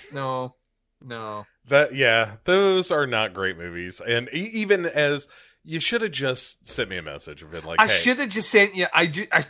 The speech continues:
Speaker 1: you know what? I should have, I will remember that next time. I should have just sent you a message. Um,
Speaker 2: 'Cause
Speaker 1: I
Speaker 2: I've seen most of
Speaker 1: unfortunately put
Speaker 2: these,
Speaker 1: my faith
Speaker 2: and, and I would have told you,
Speaker 1: Yeah,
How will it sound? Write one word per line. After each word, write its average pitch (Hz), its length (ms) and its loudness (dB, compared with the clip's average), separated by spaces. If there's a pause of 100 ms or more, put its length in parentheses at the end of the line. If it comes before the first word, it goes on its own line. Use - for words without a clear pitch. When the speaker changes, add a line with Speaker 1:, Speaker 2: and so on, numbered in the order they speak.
(140)
Speaker 1:
you 160 120 -6
know 185 120 0
what? 160 220 4
I 151 80 2
should 147 240 -8
have, 139 240 -10
I 147 120 4
will 151 220 -2
remember 147 400 -2
that 131 160 0
next 123 260 -6
time. 127 140 -10
I 151 60 -2
should 180 160 -4
have 147 60 -8
just 175 180 -8
sent 165 220 -2
you 139 100 -10
a 127 40 -8
message. 117 500 -14 (400)
Um, 135 400 2
Speaker 2:
'Cause 180 200 10
Speaker 1:
I 196 80 8
Speaker 2:
I've 202 120 6
seen 180 180 2
most 156 240 6
of 143 60 2
Speaker 1:
unfortunately 127 80 4
put - 60 8
Speaker 2:
these, 113 80 -2
Speaker 1:
my 160 100 6
faith 175 180 0
Speaker 2:
and, 120 320 -8
and 127 80 2
I 135 60 6
would 139 180 4
have 120 100 -2
told 117 300 -2
you, 95 80 0
Speaker 1:
Yeah, 80 240 -2